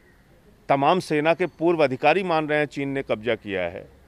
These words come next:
दुनिया के तमाम देश मान रहे हैं चीन ने कब्जा किया है। तमाम सैटेलाइट इमेजेस कई चैनल्स पे दिखाई गई कि किस तरह से चीन हमारी ज़मीन में घुस आया है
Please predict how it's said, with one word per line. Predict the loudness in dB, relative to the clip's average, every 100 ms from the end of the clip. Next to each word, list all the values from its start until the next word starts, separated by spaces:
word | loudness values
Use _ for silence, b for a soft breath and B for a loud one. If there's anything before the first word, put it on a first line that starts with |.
| b b b _ -20 -2
दुनिया | 2 4 2
के | 0
तमाम | 0 2 2 4
देश | 4 4 4
मान | 0 2
रहे | 2
हैं | 0 -2
चीन | -4 -6
ने | -4
कब्जा | -4 -4 -4
किया | -4 -6 -6
है। | -6 -12 -18 b b _ _
तमाम | 2 4 4
सैटेलाइट | 2 0 0 2 2 2 0
इमेजेस | -2 2 0 2
कई | 0 0
चैनल्स | 0 0 0 -2
पे | -2
दिखाई | -2 2 2 2
गई | 0 -4
कि | -6
किस | -8 -4
तरह | 0 0
से | 0 -4
चीन | -4 -4 -2
हमारी | 0 0 0
ज़मीन | -4 -4 -4
में | -4
घुस | -6 -4 0
आया | 2 0
है | -2